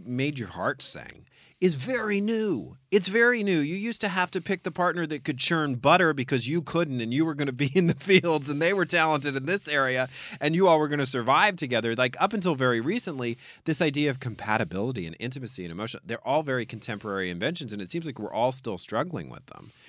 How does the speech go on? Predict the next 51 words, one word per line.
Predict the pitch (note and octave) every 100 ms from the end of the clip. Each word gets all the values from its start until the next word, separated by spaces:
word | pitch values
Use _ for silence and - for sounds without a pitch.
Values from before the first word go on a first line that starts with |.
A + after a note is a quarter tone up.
| - - -
And | C#3+ C3+
some | G#3+ C#4
people | C4+ G3+
say | - D3+
the | C3+
solution | B2+ D#3 G#3+ - E3+
is | D3+ D3 - _ _ _ _
you | C3+
don't | F3+ A3 F#3+
look | C4+
to | -
somebody | F#3+ C3+ G2+ G2+
else | G2 F#2 -
for | F#2+
all | F2 F2
your | D#2
happiness. | E2+ D#2 E2 D#2 D2
You | A2+
look | C3+ D#3+
to | D3+
somebody | D#3+ C#3 C3+
else | C3 B2 -
for | A#2+
someone | G#2+ B2 A#2+
that | A2
you | F#2+ G2+
have | G2+
a | F2+
sexual | - F2 - D2
attraction | D2 C3 C#3+ C#3 C#3 B2
to, | C3 B2
that | A2+
you | F#2+
have | F#2+ F2
fun | - D3
together, | D3 C3 B2 A2+ - - _
but | B2
that | A#2+ C3
you | C3+
maintain | A#2 G#2+ - A2+
your | C3 B2
own | F#2
life | D2 C#2+ F#2 -
and | E2+
you | F#2+
maintain | F#2+ - G#2+
your | A2 F2+
own | E2
personal | D#2+ D2 D#2+ C2
boundaries | C2+ C#2 B1+ A2 C#3+ A#2+
and | G#2+ A2+